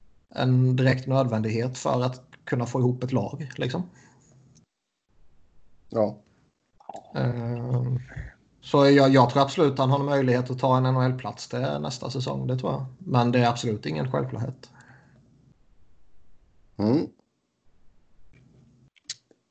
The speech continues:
Speaker 2: Ja, ska vi se, vad gjorde han för väsen av sig här i H V? Eh, nitton mål, sjutton assist på femtioen matcher. Ja.
Speaker 1: Mm,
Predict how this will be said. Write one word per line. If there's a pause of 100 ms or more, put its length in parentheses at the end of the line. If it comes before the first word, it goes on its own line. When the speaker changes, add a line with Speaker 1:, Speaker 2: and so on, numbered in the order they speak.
(200)
Speaker 2:
Ja,
ska
vi
se,
vad
gjorde
han
för
väsen
av
sig
här
i
H
V? (440)
Eh,
nitton
mål,
sjutton
assist
på
femtioen
matcher.
Ja.
Speaker 1:
Mm,